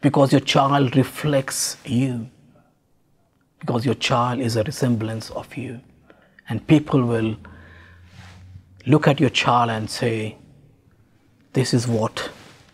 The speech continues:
the nature of the parents is." And similarly, if we are the children of God, it does matter how we live. It does matter how we conduct ourselves.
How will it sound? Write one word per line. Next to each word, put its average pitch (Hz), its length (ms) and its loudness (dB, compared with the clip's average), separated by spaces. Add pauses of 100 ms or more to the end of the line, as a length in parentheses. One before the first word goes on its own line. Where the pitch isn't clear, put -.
(120)
the 113 100 0
nature 127 360 -2
of 107 120 -8
the - 80 -6
parents 120 500 -8 (200)
is." - 260 -20 (640)
And 127 120 -2
similarly, 151 420 6
if 139 120 0
we 139 120 6
are 135 200 2
the 117 80 -4
children 113 440 -4
of 104 220 -12
God, 110 440 -4 (480)
it 107 240 -4
does 139 360 2
matter 117 520 -6 (460)
how - 260 0
we 113 180 0
live. 104 380 -4
It 117 120 -4
does 123 260 4
matter 110 420 -2 (480)
how 117 300 2
we 117 100 4
conduct 113 500 0
ourselves. - 680 -10